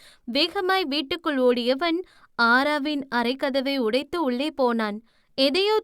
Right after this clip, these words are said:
தேடினான். நீண்ட நேர தேடுதலுக்கு பின் அவன் தேடி வந்தது கிடைத்து விட்டது போலும்.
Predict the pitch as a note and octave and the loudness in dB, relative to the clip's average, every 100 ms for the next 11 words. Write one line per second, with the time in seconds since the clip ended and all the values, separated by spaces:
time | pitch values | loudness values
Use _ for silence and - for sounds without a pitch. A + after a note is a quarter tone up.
0 | C#4+ C4 D4 B3+ G#3+ A3+ - _ _ - | 4 4 4 0 0 -6 -12 _ _ -4
1 | A#3+ C4+ D4 C4 B3+ D4 B3 A#3+ C4+ C4+ | 0 2 2 2 2 0 0 0 0 -2
2 | B3 C4 C4 C#4+ C4+ C4+ - A3+ A3 A3 | -2 -4 -4 -2 -2 -4 -4 -2 -2 0
3 | A3+ B3 C#4 A#3+ A#3 D4+ D#4+ C4+ D#4 E4+ | 0 0 -2 -2 -2 -4 -2 -2 -2 -2
4 | C#4 C4 D4 F4 F4 A#3+ A#3 G#3+ | -4 -2 -2 -2 0 2 2 -2